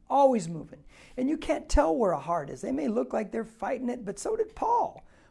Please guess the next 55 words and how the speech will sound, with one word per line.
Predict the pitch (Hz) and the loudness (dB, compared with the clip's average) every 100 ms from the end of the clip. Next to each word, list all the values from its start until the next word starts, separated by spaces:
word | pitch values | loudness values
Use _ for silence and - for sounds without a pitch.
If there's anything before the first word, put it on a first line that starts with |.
| - | -6
Paul | 233 269 | 4 6
was | 277 - | 4 -4
fighting | - 240 247 254 | -6 -6 -4 -2
this | 220 156 | -2 -2
Jesus | 180 254 247 - | -4 -4 -4 -6
thing | 240 240 | -4 -2
all | 240 | -2
the | 233 | -2
way. | 240 254 | -2 -2
He | 240 | -4
was | - | -6
killing | - 247 247 | 0 2 2
Christians, | 240 240 220 226 | 0 -4 -2 0
everything | 233 233 | 2 0
else, | 247 233 - - - - | -2 -2 -8 -20 -14 -2
but | 220 | 2
he | 254 | 2
was | 247 220 | 2 2
the | 247 | -2
closest | - 254 247 233 - | 2 2 2 -4 -8
to | 294 339 | -6 -4
it. | - - | -4 -8
<laughs> | - | -8
He, | - - - - | -8 -10 -20 -20
he, | - 233 - - - - - | -6 -6 -6 -14 -18 -16 -6
he, | 202 277 - - | -4 -4 -8 -8
he | 202 254 | -4 -2
got | 220 220 | 0 0
hit, | 196 277 427 - | 0 -2 -4 -6
man. | 151 165 208 220 - - | -8 -8 -10 -12 -16 -10
Someone | - 269 269 | -4 -2 0
once | 247 233 233 | 2 0 -2
said, | 220 214 | -2 -2
they | 196 185 | -2 -2
go, | 180 175 220 | -2 -2 -6
"You | 220 208 | -6 -6
know, | 196 | -6
if | 170 | -6
you | |
throw | 185 320 320 | -6 -6 -4
a | |
rock | 165 - 208 - | 0 2 0 -4
into | 151 151 | -10 -8
a | 139 | -10
pack | - 202 175 | -10 -10 -12
of | 123 | -12
dogs, | 180 190 143 127 | -10 -10 -10 -12
how | - - | -12 -8
do | 262 | -4
you | 247 | -2
know | 233 | 0
which | 220 220 | 0 -2
one | 220 | -6
you | 208 | -4
hit?" | 220 - - | -2 -2 -4